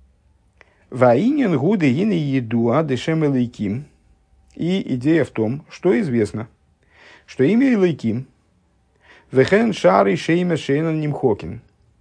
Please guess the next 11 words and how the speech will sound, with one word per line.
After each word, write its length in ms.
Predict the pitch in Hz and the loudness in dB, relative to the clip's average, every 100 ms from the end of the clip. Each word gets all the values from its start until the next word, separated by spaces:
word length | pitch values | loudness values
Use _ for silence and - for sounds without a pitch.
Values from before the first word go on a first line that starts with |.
| _ _ - - - | _ _ -20 -20 -8
и 280 | 180 208 208 | -2 0 -2
также 440 | 202 185 185 175 | 2 4 4 0
другие 540 | 165 151 131 143 165 151 | -2 -2 -4 -4 -4 -2
имена 560 | 139 123 127 147 156 156 | -2 0 0 0 -2 -4
нестираемые. 800 | 135 127 135 127 110 104 - 107 - _ _ _ | -6 -4 0 2 2 2 -2 -10 -16 _ _ _
Семь 380 | - 131 104 90 | -6 -4 -2 -6
божественных 540 | - 101 107 - 101 110 | -8 -4 -4 -4 -8 -4
имен 380 | 123 208 247 - _ _ _ _ _ _ _ _ | -2 0 -2 -8 _ _ _ _ _ _ _ _
запрещается, 640 | - 120 127 113 117 101 - | -4 -2 0 2 2 2 -4
запрещается 580 | 107 104 117 123 107 110 | -6 -6 -2 0 0 -2
стирать 460 | - 113 151 - | -4 2 2 2